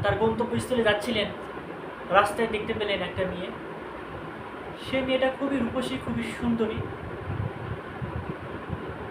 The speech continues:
তিনি তার দিকে তাকিয়ে থাকলেন। তিনি চিন্তা করলেন, হয়তোবা সেই মেয়েটি রিক্সা ভাড়া দিতে পারতেছে না, কারণ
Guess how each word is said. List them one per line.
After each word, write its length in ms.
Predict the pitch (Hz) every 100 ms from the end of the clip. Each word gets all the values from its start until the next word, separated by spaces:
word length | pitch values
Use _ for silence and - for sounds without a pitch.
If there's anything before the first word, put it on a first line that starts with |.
| - - - - - - - - - - - - - - - - - - - - - - - - -
তিনি 160 | 226 226
তার 180 | 214 214
দিকে 160 | 220
তাকিয়ে 480 | 220 196 196 208 196 190 -
থাকলেন। 300 | 190 185 - - - - - - - - - -
তিনি 120 | 240 277
চিন্তা 220 | 277 285
করলেন, 360 | 247 208 214 -
হয়তোবা 440 | 220 247 254 302 - - - - - - -
সেই 280 | - 254 247
মেয়েটি 340 | 254 262 269
রিক্সা 240 | 233 269
ভাড়া 160 | 247 233
দিতে 200 | 226 226
পারতেছে 400 | 214 208 226 233
না, 100 | 202 202
কারণ 280 | 220 233